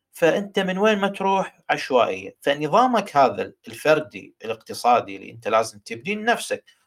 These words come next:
وأنت بديت بداية قوية جدا، إنه أنت إذا عندك مبلغ لازم ما تتدخره. طبعا هذا بال-،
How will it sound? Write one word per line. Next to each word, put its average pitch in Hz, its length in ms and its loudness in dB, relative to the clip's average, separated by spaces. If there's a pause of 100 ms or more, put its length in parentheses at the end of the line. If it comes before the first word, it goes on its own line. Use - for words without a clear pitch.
وأنت 147 260 -2
بديت 143 480 0
بداية 151 380 2
قوية 180 280 4
جدا، 170 440 -4 (300)
إنه 127 280 -4
أنت 123 180 -8
إذا 104 160 2
عندك 170 340 -2
مبلغ 190 380 2 (380)
لازم 127 380 0
ما 151 140 0
تتدخره. 160 540 -2
طبعا 123 380 0
هذا 131 100 0
بال-، 127 280 -6